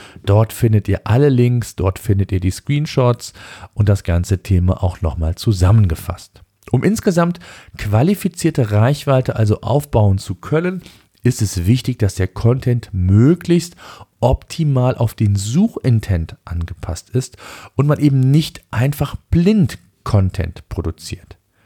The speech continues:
Das ist nicht nur ineffizient, sondern auch nicht zielführend für die, für den qualifizierten Reichweitenaufbau. Da geht's ja drum. seo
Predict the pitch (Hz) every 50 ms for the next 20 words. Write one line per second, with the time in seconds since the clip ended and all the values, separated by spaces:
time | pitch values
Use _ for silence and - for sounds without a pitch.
0 | _ _ _ - - - - - - - _ - 120 123 147 175 160 180 160 139
1 | 120 - - 123 160 190 185 - 180 160 - - 160 156 156 147 143 135 135 135
2 | 131 - 120 123 113 113 117 107 - - - - 185 190 - - - 143 139 131
3 | 127 - - 117 110 107 107 110 110 107 - - 123 110 110 107 - - 104 107
4 | 127 127 - 117 110 - - 104 - - 101 92 90 98 113 135 - - - 87
5 | 85 85 - - - - 92 87 - - - - - - - - - 98 110 107
6 | - 131 143 147 - - 160 147 - - 90 85 85 - _ - - - _ _
7 | - - 101 104 123 139 147 156 151 147